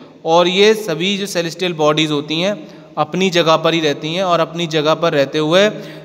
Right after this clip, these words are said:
ये sun के चारों ओर क्या करती हैं? चक्कर लगाती हैं, ठीक है। और ये एक अपनी position पर किस वजह से रह पाती हैं? अपनी position पर वो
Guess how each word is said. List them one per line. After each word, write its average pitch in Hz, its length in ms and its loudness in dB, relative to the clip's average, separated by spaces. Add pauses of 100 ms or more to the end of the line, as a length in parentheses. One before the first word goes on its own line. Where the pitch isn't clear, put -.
(100)
ये 180 280 2
sun 156 240 -4
के 160 120 -6
चारों 151 320 0
ओर 156 80 -6
क्या 185 160 0
करती 196 300 0
हैं? - 440 -4
चक्कर 151 300 -2
लगाती 113 360 -4
हैं, 104 200 -16 (1500)
ठीक 160 140 2
है। 226 100 4 (340)
और 156 140 4
ये 190 280 2
एक - 220 -6 (320)
अपनी 185 280 -2
position 190 500 0 (360)
पर 202 120 4
किस 180 220 -4
वजह 190 200 2
से 190 120 -4
रह 185 120 2
पाती 190 340 0
हैं? 233 200 -4 (220)
अपनी 170 280 -4
position 156 480 -4
पर 151 160 2
वो 202 260 4